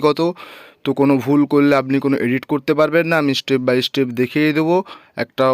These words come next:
স্টুডেন্টের ফর্ম ফিল আপ করে। আপনারা অবশ্যই ভিডিওটি শেষ পর্যন্ত দেখতে থাকুন। তো go for counseling-এ চলে আসবেন, আর তার সঙ্গে সঙ্গে আপনাদের কাছে এরকম একটা পেজ চলে আসবে যে counseling for class eleven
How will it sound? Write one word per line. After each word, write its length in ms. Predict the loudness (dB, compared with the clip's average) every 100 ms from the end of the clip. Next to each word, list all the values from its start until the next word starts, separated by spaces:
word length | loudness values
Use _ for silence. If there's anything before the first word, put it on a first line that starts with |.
| -2 _ _ _ _ _ _ -6
স্টুডেন্টের 380 | 2 4 4 2
ফর্ম 200 | 0 0 0
ফিল 140 | 0
আপ 80 | 0 0
করে। 120 | 2 2
আপনারা 220 | 2 0 0
অবশ্যই 220 | -2 -2
ভিডিওটি 240 | -2 -2 -2 -2
শেষ 100 | -4
পর্যন্ত 240 | -4 -4 -4 -4
দেখতে 160 | -6 -6
থাকুন। 200 | -4 -4 -6
তো 60 | -10 -6
go 80 | -6 -4
for 100 | -6 -2
counseling-এ 520 | -2 -2 -2 -2 -2 0
চলে 120 | 2 2
আসবেন, 260 | 2 0 0 -10 -14 -8
আর 60 | -4
তার 120 | -2
সঙ্গে 200 | -2 -2
সঙ্গে 140 | -2 -2
আপনাদের 180 | -4 -4
কাছে 120 | -4 -4
এরকম 160 | -4 -6
একটা 120 | -6 -8
পেজ 140 | -6 -4 -2
চলে 120 | -2
আসবে 160 | -2 -4 -2
যে 80 | -4 -6 -20 -20 _ _ -2
counseling 560 | 0 0 -2 -2 -4 -4
for 100 | -4 -2
class 200 | -2 -2 -4
eleven 300 | -4 -4